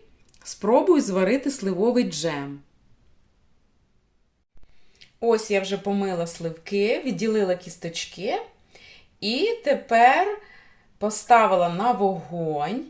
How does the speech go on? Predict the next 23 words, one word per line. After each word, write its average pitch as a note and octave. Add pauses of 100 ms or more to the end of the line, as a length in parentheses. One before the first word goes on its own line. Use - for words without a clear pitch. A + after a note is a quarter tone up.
ці D4
сливки, D#4+ (340)
щоб A3+
вони A#3
пустили G3
сік, E3 (480)
а F#3
потім G#4+
я A3
їх F#3+ (260)
схоложу F3+ (300)
і F#3
буду G3
перетирати, C#4+
щоб F3+
у F#3+
моєму F#3
джемі B3+
не G3+
було G3+ (240)
шкурок. E3 (880)
Ну C4+
ось, F#3+